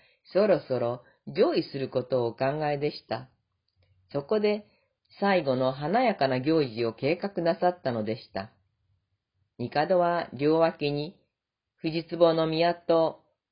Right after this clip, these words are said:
東宮朱雀を据えて、庭で展開される作文や舞楽をご覧になります。この場には、巫女や神立姫や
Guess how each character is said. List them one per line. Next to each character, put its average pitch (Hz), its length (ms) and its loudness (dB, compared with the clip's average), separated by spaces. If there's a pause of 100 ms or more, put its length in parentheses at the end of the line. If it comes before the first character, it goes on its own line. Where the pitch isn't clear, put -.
(200)
東 180 280 8
宮 165 180 2
朱 - 160 -12
雀 180 180 2 (160)
を 139 60 2
据 - 180 -6
え 143 140 2
て、 135 400 -2 (500)
庭 160 300 4
で 165 120 4
展 170 280 -2
開 170 260 2
さ 170 120 0
れ 165 120 4
る 156 320 -2 (140)
作 175 280 -2
文 190 280 2
や 139 120 2
舞 170 200 2
楽 202 320 2
を 120 80 2
ご 117 160 0
覧 139 180 0
に 135 100 -2
な 131 140 -2
り 127 120 -4
ま 123 120 -4
す。 - 260 -18 (1400)
こ 214 120 -2
の 277 100 2
場 294 120 2
に 208 160 0
は、 120 280 0 (320)
巫 180 200 -2
女 151 160 2
や 117 300 0 (400)
神 170 240 0
立 170 220 4
姫 165 220 0
や 131 260 0